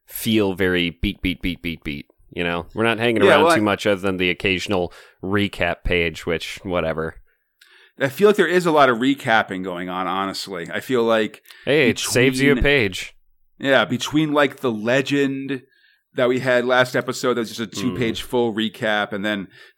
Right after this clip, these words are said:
Speaker 2: s-, partial recaps in, um, both Hit two and Hit, and, and Hit three, I guess.
Speaker 1: Yeah.
Speaker 2: They are doing a lot to establish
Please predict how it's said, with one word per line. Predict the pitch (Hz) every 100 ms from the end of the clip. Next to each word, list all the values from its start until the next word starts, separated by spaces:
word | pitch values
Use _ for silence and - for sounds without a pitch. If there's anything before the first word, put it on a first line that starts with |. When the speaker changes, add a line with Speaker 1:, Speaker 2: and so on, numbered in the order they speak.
| - -
Speaker 2:
s-, | -
partial | - 131 123 - 127
recaps | 113 113 - 113 104 101 - -
in, | 107 101 98
um, | 95 92 92 87 80 - _
both | 143 139 127
Hit | - -
two | - 135 127 113
and | 156
Hit, | 120 107 - -
and, | 135 147 127
and | 135 147
Hit | 127 -
three, | 147 139
I | 95
guess. | 95 82 - - - -
Speaker 1:
Yeah. | 92 90 82
Speaker 2:
They | 123 123
are | 131 123 117
doing | 90 131 120
a |
lot | 110 110
to | -
establish | 110 - 117 101 104 98